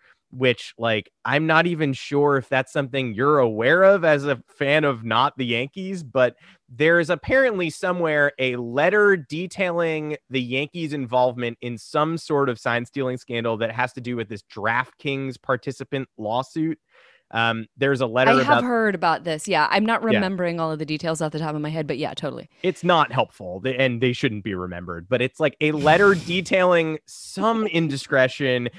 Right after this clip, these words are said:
Speaker 1: and there's one for the Red Sox, and there's one for the Astros, too, and none of them have been opened.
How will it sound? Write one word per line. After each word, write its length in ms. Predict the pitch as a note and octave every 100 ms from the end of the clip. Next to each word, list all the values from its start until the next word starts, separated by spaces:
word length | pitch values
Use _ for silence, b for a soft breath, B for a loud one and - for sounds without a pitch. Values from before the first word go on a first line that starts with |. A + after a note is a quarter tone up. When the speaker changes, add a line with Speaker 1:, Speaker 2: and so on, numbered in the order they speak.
| B B
Speaker 1:
and 160 | D3 D#3
there's 200 | D#3 B2
one 380 | C3 D#3+ F#3+ F#3+
for 160 | F#3
the 140 | D#3 C3+
Red 240 | C3+ C3+
Sox, 400 | - D3+ C#3+ -
and 140 | C#3 C3
there's 160 | C3
one 300 | B2 C3+ C#3
for 100 | B2+
the 160 | A#2+ A#2
Astros, 600 | A2+ A2+ - A#2+ G#2+ G2+
too, 320 | - A2 F2+ E2+
and 320 | A#2 A#2+ A#2+ B2+
none 240 | D#3+ G#3+
of 140 | G#3
them 160 | F3+ E3
have 100 | D3
been 160 | B2+ A2+
opened. 480 | G#2+ G2+ G#2+ -